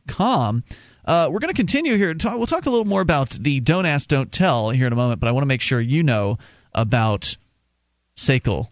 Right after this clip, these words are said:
C A I. Jason Osborne, we mentioned him earlier. He has moved up to New Hampshire as part of the Free State Project,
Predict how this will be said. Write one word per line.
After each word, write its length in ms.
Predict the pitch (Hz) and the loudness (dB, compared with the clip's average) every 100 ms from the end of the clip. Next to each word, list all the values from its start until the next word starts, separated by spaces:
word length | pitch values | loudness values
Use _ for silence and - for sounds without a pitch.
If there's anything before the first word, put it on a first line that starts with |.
| - | -8
C 340 | - 143 117 | -4 0 0
A 160 | 104 104 | 0 0
I. 300 | 107 87 78 | 0 -2 -2
Jason 340 | 147 180 170 | 0 0 0
Osborne, 400 | 160 175 143 127 | -2 0 0 0
we 120 | 127 | 0
mentioned 280 | 143 165 170 | 0 0 0
him 140 | 156 151 | 0 0
earlier. 640 | 160 185 180 135 123 127 | 0 2 2 2 0 0
He 260 | 139 143 143 | 0 0 0
has 220 | 139 123 | 0 0
moved 280 | 143 165 165 | 0 0 0
up 160 | 147 | -2
to 160 | - 165 | 0 0
New 100 | 143 | 2
Hampshire 320 | 143 160 147 | 2 0 -2
as 80 | 131 | 0
part 160 | 156 151 | 0 0
of 60 | |
the 60 | 131 | -2
Free 200 | 165 156 | -2 -2
State 280 | 185 139 - | 0 0 2
Project, 440 | 139 135 151 | 2 2 -2